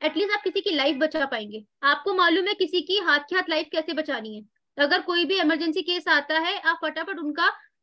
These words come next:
assemblage point ठीक कर देंगे, central कर देंगे, आप भग-, मतलब बहुत बड़ी help करेंगे उनकी। अब lower left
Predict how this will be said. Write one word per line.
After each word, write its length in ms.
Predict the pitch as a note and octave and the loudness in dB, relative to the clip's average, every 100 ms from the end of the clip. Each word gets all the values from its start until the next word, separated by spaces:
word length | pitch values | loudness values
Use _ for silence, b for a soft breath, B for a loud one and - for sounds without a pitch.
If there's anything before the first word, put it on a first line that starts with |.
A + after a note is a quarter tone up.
| - | -6
assemblage 460 | D4+ E4 D4+ F4 - | 0 2 2 0 -2
point 260 | F4 D4+ | -2 -2
ठीक 160 | D#4+ D4+ | -6 0
कर 120 | D4+ | 0
देंगे, 260 | D4 E4 G4 | 0 -4 -2
central 360 | E4+ D4 E4 | -2 0 0
कर 160 | D#4+ D4 | 0 0
देंगे, 400 | D#4 D#4 F4+ G4+ - _ _ _ _ - | 0 -2 -2 -8 -12 _ _ _ _ 2
आप 260 | D4+ F4+ D4+ | 4 2 0
भग-, 240 | C#4+ C#4 _ _ D4 | -6 -6 _ _ -12
मतलब 160 | D4 C#4 | -8 -6
बहुत 260 | C4 E4 | -2 -2
बड़ी 320 | A#3+ D#4 D#4+ | -2 0 0
help 220 | E4 D4+ D4+ | 0 -2 -2
करेंगे 260 | A#3+ A#3 | -4 -6
उनकी। 340 | A3+ G#3+ A3+ _ _ _ _ _ _ _ _ _ _ _ _ _ _ _ _ _ _ _ - - _ D#4+ | -10 -14 -18 _ _ _ _ _ _ _ _ _ _ _ _ _ _ _ _ _ _ _ -20 -20 _ 0
अब 200 | F4+ - _ | 0 -10 _
lower 340 | C#4+ E4 F#4 E4+ | 2 6 4 4
left 300 | D4 D4 | 4 2